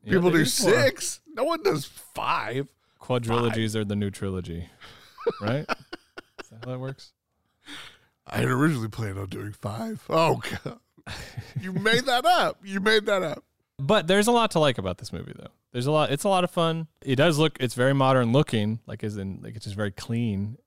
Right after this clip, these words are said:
Speaker 1: But it does, like, the camera work is pretty great.
Speaker 2: And Mads
Speaker 1: The chase
Speaker 2: Mikkelsen.
Speaker 1: scenes are fun. Mads Mikkelsen's gonna
Speaker 2: He's all over it.
Speaker 1: He never disappoints. But I, yeah.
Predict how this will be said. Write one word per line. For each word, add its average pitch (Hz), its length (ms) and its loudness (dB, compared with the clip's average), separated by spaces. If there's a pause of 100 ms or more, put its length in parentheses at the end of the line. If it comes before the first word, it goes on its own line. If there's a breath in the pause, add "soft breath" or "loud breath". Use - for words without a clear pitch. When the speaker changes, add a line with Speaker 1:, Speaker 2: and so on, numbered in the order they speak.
Speaker 1:
But 104 220 -6
it 117 120 -8 (100)
does, 120 320 2 (240)
like, 107 160 -10 (100)
the 98 260 -6
camera 120 280 -6
work 90 180 -6 (240)
is 90 180 -10 (120)
pretty 135 180 -8
great. 98 380 -4 (380)
Speaker 2:
And 107 160 -10
Mads 117 260 -4
Speaker 1:
The 120 140 -2
chase 120 260 -2
Speaker 2:
Mikkelsen. 117 160 2
Speaker 1:
scenes 117 380 0
are 104 60 -4
fun. 110 260 -4
Mads 202 180 0
Mikkelsen's 156 500 2
gonna 120 240 4
Speaker 2:
He's 143 120 0
all 139 320 4
over 143 360 4
it. 101 140 -8 (180)
Speaker 1:
He 120 160 -4
never 113 280 -2
disappoints. 95 600 -8 (500)
But 107 100 -10
I, 101 320 -8 (320)
yeah. 104 160 -14